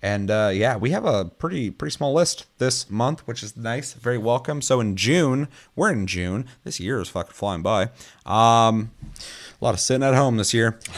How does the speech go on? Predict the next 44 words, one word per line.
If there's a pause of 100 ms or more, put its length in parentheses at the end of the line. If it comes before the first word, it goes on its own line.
(120)
Uh, (100)
<laughs>
June
second,
we
got
Valorant.
I
played
that. (100)
Um,
oh,
one
thing
I
was
gonna
say
about
Valorant
that
I
didn't. (380)
Uh, (220)
matches
take
forever. (1160)
It's
crazy. (340)
You
did,
I
did,
like,
fucking
ten
rou-, (100)
ten
rounds,
and
it's
like
switching
sides.